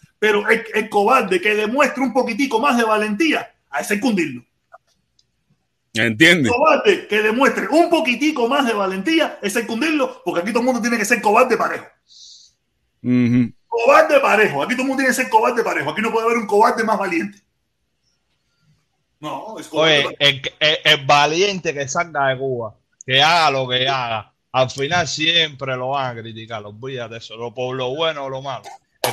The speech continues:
Speaker 3: cubano somos así,
Speaker 2: Es por
Speaker 3: y por
Speaker 2: gusto,
Speaker 3: eso
Speaker 2: men.
Speaker 3: vamos a seguir
Speaker 2: Mira,
Speaker 3: hundidos
Speaker 2: la
Speaker 3: en la
Speaker 2: misma,
Speaker 3: mierda que, que vive la gente
Speaker 2: la,
Speaker 3: allá,
Speaker 2: la
Speaker 3: carajo.
Speaker 2: misma, la misma Ana Meli Ramos, el otro día estaba en la embajada con dos,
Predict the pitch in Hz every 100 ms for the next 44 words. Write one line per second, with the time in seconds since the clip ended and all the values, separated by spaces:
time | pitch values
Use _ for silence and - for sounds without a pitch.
0 | - 135 165 175 156 180 180 165 147 139
1 | 202 233 - 139 208 147 233 - 143 165
2 | 180 196 - 170 170 180 190 165 _ _
3 | 151 160 160 175 226 127 143 156 208 185
4 | 175 175 160 156 160 151 147 151 170 202
5 | 175 143 151 143 160 170 226 143 147 156
6 | 175 214 226 196 190 180 160 - 143 147
7 | 156 214 220 202 190 180 180 175 170 160
8 | 165 180 190 170 156 131 - 123 151 147
9 | 165 175 160 170 175 165 147 131 123 151
10 | 160 151 - - 117 113 110 135 165